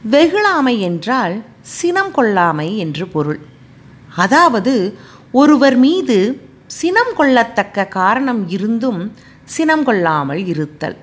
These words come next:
சினம் பெரிதும் பொய்மை காரணமாக தோன்றும் என்பதால் வாய்மையின் பின்னர் எடுத்து கூறப்பட்டுள்ளது.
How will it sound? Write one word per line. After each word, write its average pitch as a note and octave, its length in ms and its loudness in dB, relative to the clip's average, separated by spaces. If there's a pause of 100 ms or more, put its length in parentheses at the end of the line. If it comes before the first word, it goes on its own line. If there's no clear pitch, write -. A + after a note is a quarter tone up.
(480)
சினம் G4+ 540 -2
பெரிதும் A3 680 0 (340)
பொய்மை E4 500 2
காரணமாக F3 840 -2
தோன்றும் F#3+ 640 -4 (460)
என்பதால் F3 760 0 (360)
வாய்மையின் G#3+ 720 0
பின்னர் D#3+ 380 -2
எடுத்து G#3+ 600 -2
கூறப்பட்டுள்ளது. F3+ 920 -2